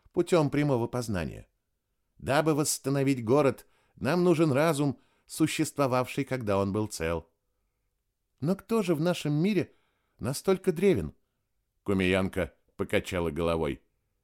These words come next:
В нашем никто. Но такой разум существует.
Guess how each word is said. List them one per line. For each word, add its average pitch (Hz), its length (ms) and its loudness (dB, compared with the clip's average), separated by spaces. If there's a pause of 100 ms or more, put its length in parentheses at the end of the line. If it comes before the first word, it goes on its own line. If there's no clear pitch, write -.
В 131 120 0
нашем 127 580 -4 (460)
никто. 165 640 2 (600)
Но 170 180 2
такой 202 480 2
разум 170 520 0 (500)
существует. 170 1160 0